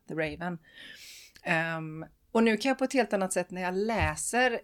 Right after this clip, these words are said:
minnas att jag själv har suttit och tänkt liknande tankar om mina egna skrivprocesser.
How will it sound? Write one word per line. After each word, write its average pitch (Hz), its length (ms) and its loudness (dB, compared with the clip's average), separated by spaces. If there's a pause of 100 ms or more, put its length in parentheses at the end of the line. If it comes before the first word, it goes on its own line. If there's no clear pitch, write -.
minnas 202 640 2
att 185 100 -10
jag 190 120 -4
själv 285 520 2
har 247 100 -6
suttit - 420 -6
och 156 120 -10
tänkt 156 380 -6
liknande 165 480 -4
tankar 165 400 -6
om 156 100 -4
mina 147 180 -2
egna 175 360 -4
skrivprocesser. 214 960 -4